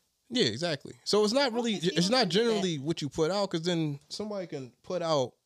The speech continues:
Speaker 1: positive vibes, dude. Only positive vibes and help the old lady across the street.
Speaker 2: But still be a piece
Speaker 1: Do it.
Speaker 2: of shit. He gonna get
Speaker 1: Exactly.
Speaker 2: piece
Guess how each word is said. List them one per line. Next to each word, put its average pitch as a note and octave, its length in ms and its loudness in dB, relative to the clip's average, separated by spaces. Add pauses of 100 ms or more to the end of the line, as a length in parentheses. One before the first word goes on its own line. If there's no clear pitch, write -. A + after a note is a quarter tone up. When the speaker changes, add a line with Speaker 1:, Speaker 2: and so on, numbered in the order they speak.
(560)
Speaker 1:
positive D3+ 440 4
vibes, D3+ 420 4
dude. D3 380 4 (240)
Only C#3+ 180 4
positive D3+ 640 2
vibes D3 600 2
and A#2 100 -2
help D3 240 0
the C#3 60 2
old D3+ 240 4
lady D3+ 140 4
across D#3 180 2
the D3 40 0
street. D3+ 540 0
Speaker 2:
But F#3+ 100 -8
still A3 200 -4
be G#3 120 -10
a F#3+ 40 -6
piece - 80 -14
Speaker 1:
Do D3+ 120 0
it. C3 80 -6
Speaker 2:
of F#3 40 -6
shit. A3 360 0
He G#3+ 160 -14
gonna F#3+ 200 -8
get D#3 60 -2
Speaker 1:
Exactly. F3 440 0
Speaker 2:
piece F3 40 2